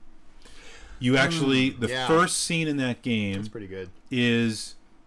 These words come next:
Speaker 1: actually being on a boat. Now, every single game after it copied this. Every single one of them redid this. But you basically are on a boat in the Normandy invasion. You make landfall.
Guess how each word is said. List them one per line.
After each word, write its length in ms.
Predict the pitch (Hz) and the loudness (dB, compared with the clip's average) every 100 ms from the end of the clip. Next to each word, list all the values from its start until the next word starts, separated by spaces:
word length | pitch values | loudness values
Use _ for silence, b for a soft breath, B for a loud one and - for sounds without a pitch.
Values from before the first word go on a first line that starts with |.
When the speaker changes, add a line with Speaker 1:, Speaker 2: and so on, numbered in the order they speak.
| - - - - - - - - | -20 -20 -20 -20 -20 -20 -20 -6
Speaker 1:
actually 380 | 131 139 143 123 | -4 -2 0 -2
being 420 | 101 127 147 160 | 2 2 2 0
on 140 | 151 | -2
a 40 | 147 | 0
boat. 340 | 113 107 113 - - - - - _ - - - - - - - - - - | 2 2 0 -8 -18 -20 -20 -20 _ -18 -14 -14 -14 -18 -20 -18 -18 -18 -8
Now, 140 | 143 143 | -4 -2
every 260 | 165 170 190 | 0 2 2
single 280 | - 175 151 | 0 -2 0
game 220 | 139 131 | 2 2
after 260 | 123 117 107 | 0 0 -2
it 80 | - | 0
copied 320 | 110 101 92 | -2 -2 -8
this. 280 | 95 - - - | -10 -12 -20 -6
Every 400 | 151 170 156 175 | 0 0 0 -4
single 420 | 175 - 156 143 127 | -4 -4 -2 0 2
one 180 | 127 | 2
of 80 | 107 | 0
them 180 | 90 - _ _ _ _ _ _ - | -4 -14 _ _ _ _ _ _ -8
redid 320 | 120 131 120 101 | 0 2 0 -2
this. 320 | 82 - - - B B B B - | -8 -10 -12 -16 B B B B -6
But 160 | 143 | -6
you 140 | 135 135 | -4 2
basically 600 | 139 147 156 147 135 127 | 4 2 -2 -4 -2 0
are 160 | 120 120 | 2 4
on 140 | 151 | 4
a 40 | 131 | 4
boat 320 | 123 113 110 - - - - | 4 2 0 -14 -20 -14 -4
in 120 | 127 | 0
the 60 | |
Normandy 460 | 123 123 135 127 123 | 4 4 4 2 2
invasion. 480 | 120 110 95 95 92 - - B B B B | 4 4 2 -4 -12 -18 -20 B B B B
You 160 | 117 | -2
make 400 | 113 123 139 151 131 | 2 2 2 0 -2
landfall. 680 | 127 123 117 107 98 98 | 2 2 2 0 0 -4